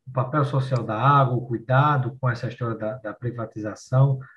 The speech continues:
a água que é um bem estratégico, universal e vital. Eu gostaria de agradecer sua participação no nosso Espaço Cidadão. Você é sempre bem-vindo, Josivan. E eu gostaria que, antes das despedidas, você complementasse com alguma informação que você considere importante,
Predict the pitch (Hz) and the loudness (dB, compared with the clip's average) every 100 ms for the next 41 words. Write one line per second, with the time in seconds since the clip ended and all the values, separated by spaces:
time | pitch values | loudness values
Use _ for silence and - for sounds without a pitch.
0 | - 139 131 131 135 120 127 127 - 127 | 2 4 4 2 2 2 2 0 -2 -6
1 | 131 - 131 123 - 127 117 110 107 - | -6 0 0 0 0 -2 -2 -4 -8 -6
2 | 123 127 131 - 123 110 143 196 - 123 | -4 -4 -6 -12 -12 -4 -4 -2 2 4
3 | 135 165 151 - - 98 - - 147 160 | 4 0 -2 -12 -16 -16 -14 -4 0 0
4 | 151 160 160 - 143 151 151 135 147 139 | 2 2 2 -2 -2 2 2 0 2 0
5 | 151 135 - 123 127 135 120 - 127 120 | 2 0 0 -4 -4 -4 -4 -2 -2 -2
6 | 113 120 - 110 101 131 - 107 98 127 | -4 -8 -10 -10 -8 -10 -12 -10 -4 0
7 | 147 139 131 123 156 135 131 117 165 165 | 0 2 -2 0 -4 0 0 2 0 0
8 | 131 107 98 95 _ - - - _ 165 | 0 0 -4 -14 _ -20 -20 -20 _ 0
9 | 175 - 180 175 180 208 226 202 160 151 | 2 0 2 0 0 -4 -2 -2 0 0
10 | 131 120 110 170 143 123 127 156 170 160 | -4 -6 0 0 0 -2 -4 -4 -4 -4
11 | 160 156 127 135 139 - 139 131 156 135 | -2 -2 0 0 -2 -2 -2 0 -2 -2
12 | 131 131 - 117 107 - 120 - 123 - | 0 0 -2 -10 -12 -12 -12 -10 -10 -10
13 | 120 - 110 113 156 151 - - 151 131 | -12 -8 -6 -4 -4 -4 -6 -2 0 0